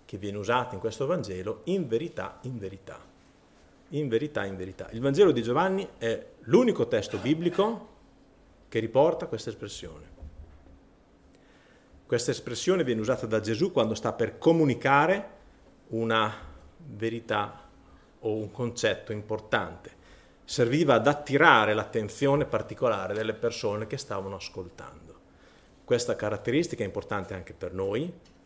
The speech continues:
perché ogni volta che viene usata c'è qualcosa che noi,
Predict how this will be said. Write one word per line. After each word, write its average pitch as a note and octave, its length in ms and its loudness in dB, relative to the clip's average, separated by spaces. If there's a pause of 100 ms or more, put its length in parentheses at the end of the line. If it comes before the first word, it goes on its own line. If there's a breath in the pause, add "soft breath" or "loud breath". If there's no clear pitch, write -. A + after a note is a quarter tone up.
(580 soft breath)
perché A2 360 -4
ogni D#3+ 240 4
volta A#2 460 2
che G2 140 -6
viene G2 220 -6
usata G#2+ 600 -4 (520)
c'è - 220 -4
qualcosa A2 520 -2
che A2+ 160 -6
noi, G#2+ 340 -2